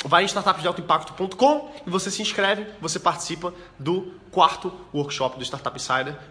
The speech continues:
pra tirar sua ideia da cabeça, transformar isso num negócio real, numa empresa sua, em sete dias ou menos, beleza? Um abraço, bota pra quebrar e a gente se vê amanhã.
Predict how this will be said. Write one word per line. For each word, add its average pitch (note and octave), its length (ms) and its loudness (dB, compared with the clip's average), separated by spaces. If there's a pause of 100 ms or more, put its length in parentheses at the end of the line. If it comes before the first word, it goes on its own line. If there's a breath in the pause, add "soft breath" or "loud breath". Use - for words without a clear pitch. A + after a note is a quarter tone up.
pra B2+ 140 -4
tirar B2+ 180 -2
sua B2+ 140 -6
ideia A#2+ 160 -2
da A#2+ 60 -4
cabeça, A#2 340 -6
transformar C3 540 -2
isso C#3 200 -4
num C#3 120 -4
negócio C3 360 0
real, B2 180 2
numa C3+ 120 -2
empresa D3 320 0
sua, F#3 440 2 (260 loud breath)
em E3+ 120 2
sete F#3 500 2
dias F3 440 2 (240 loud breath)
ou F#3 160 4
menos, F#3 380 6
beleza? G#3 480 2 (200 loud breath)
Um D3 80 2
abraço, C#3+ 420 4
bota C#3+ 220 0
pra D3+ 120 -2
quebrar B2 340 0
e B2 40 0
a - 20 -2
gente A#2+ 160 -10
se - 80 -10
vê A2+ 60 -2
amanhã. A#2 260 -4